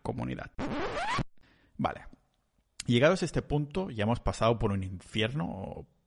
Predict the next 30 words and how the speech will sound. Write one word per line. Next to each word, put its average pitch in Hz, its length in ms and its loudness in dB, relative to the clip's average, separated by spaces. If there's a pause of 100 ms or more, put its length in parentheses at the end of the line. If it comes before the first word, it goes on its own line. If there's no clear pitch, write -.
paraíso - 600 -2
mental 107 680 -2
del 117 240 -6
foco, - 420 -4
como 107 140 -4
me 104 100 0
pasa - 280 -4
a - 20 -2
mí, 127 220 -2 (380)
así 147 240 2
que 160 60 2
es 135 80 2
hora 151 120 6
de 151 80 4
terminar 110 560 4
con 104 160 -2
este 104 440 -2
sufrimiento 104 680 2
para 92 160 2
algunos, 95 440 -4
al 95 100 -2
menos 120 440 0 (460)
los - 140 -14
que 113 140 -2
lo 101 160 2
hacen 107 240 2
por 101 160 0
primeras 95 380 -2
veces, - 340 -12
¿vale? 123 220 0